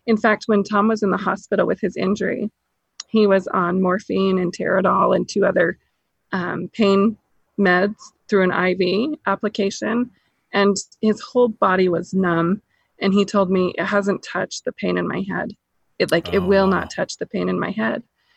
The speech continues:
Speaker 1: And so I did what I do, and I just kinda tapped in, and he just begged for peppermint. <laughs> So I said, "Well, peppermint doesn't really have any of those healing properties, but we're gonna put it all over your head."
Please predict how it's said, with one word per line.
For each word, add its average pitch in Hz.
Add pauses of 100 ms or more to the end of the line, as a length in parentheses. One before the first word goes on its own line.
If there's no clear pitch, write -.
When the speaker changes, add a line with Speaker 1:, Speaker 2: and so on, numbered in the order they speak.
(200)
Speaker 1:
And 190
so 190
I 175
did 185
what 185
I 170
do, 170
and 180
I 175
just 190
kinda 185
tapped 185
in, 185
and 175
he 196
just -
begged 175
for -
peppermint. -
<laughs> -
So -
I 202
said, 208 (300)
"Well, 185
peppermint 196
doesn't 180
really 170
have 190
any -
of -
those -
healing 180
properties, -
but -
we're 175
gonna 170
put 220
it 110
all -
over -
your -
head." -